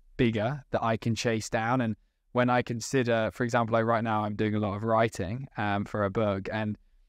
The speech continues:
I actually had the analysis in my head of, "If I go to that festival, I'm gonna feel shit for a whole week. I'm not gonna be able to write." And then immediately I can sacrifice the festival because I've got this bigger thing I'm aiming towards. And I think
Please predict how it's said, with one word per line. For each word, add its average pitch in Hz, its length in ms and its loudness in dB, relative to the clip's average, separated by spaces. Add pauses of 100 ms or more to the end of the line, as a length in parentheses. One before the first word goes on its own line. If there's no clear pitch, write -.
(240)
I 120 160 4
actually 113 200 0
had 131 240 4
the 117 120 2
analysis 117 480 -2
in 110 80 0
my 117 100 0
head 139 180 2
of, 107 80 -2
"If 110 100 -4
I 123 40 0
go 123 160 2
to 113 60 -4
that 104 160 -2
festival, 123 320 0
I'm 113 60 -2
gonna 113 120 0
feel 104 160 -4
shit 120 300 0
for 117 120 -4
a 110 40 -2
whole 110 180 2
week. 120 280 2
I'm 117 80 0
not 120 80 2
gonna 117 120 -2
be 117 80 0
able 110 100 0
to 110 140 -6
write." 117 440 2 (260)
And 123 100 -2
then 131 100 2
immediately 131 480 4
I 113 120 6
can 113 160 -2
sacrifice 110 520 2
the 107 120 -6
festival 110 440 0
because 113 240 -4
I've 117 140 4
got 127 160 0
this 123 140 -4
bigger 123 240 2
thing 120 220 0
I'm 117 120 2
aiming 113 300 2
towards. 110 420 -2
And 107 80 -2
I 107 60 -2
think 117 300 0